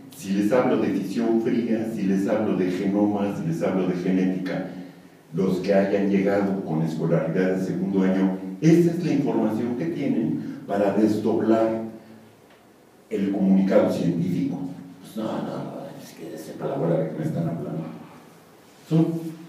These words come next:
siete punto ocho años, es el segundo, de, casi al, al final, sin llegar a los exámenes finales del segundo año, esa es la escolaridad que hay.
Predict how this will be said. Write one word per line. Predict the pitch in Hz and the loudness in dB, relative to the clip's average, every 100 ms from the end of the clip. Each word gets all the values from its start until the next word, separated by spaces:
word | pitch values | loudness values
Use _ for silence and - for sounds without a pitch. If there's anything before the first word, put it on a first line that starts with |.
| - | 0
siete | 170 170 156 | 6 6 6
punto | 139 117 - 117 113 | 4 2 2 0 0
ocho | 120 | 0
años, | 117 127 - | 0 0 2
es | 160 156 | 4 6
el | 151 | 4
segundo, | 143 139 139 143 135 127 127 | 4 2 0 0 0 0 -2
de, | 110 113 - - - - - - | -4 -6 -8 -12 -16 -20 -12 4
casi | 147 147 135 | 4 6 2
al, | - - - - - - - - | 2 2 0 -2 -4 -8 -12 -2
al | 104 104 | 0 2
final, | 120 120 135 139 | 2 4 6 6
sin | 120 101 | 4 2
llegar | 104 123 | 4 4
a | 123 - | 4 4
los | - - | 2 0
exámenes | - 117 113 101 - | 0 2 2 0 0
finales | 98 95 113 113 110 | 2 4 6 6 4
del | - - | 2 0
segundo | - - 110 120 | 0 0 2 4
año, | 135 156 175 170 - - - | 4 4 4 2 -2 -6 4
esa | - - | 8 10
es | - | 8
la | - | 6
escolaridad | - - - - - 80 - - | 4 2 2 2 0 0 -2 -4
que | |
hay. | - - | -4 -6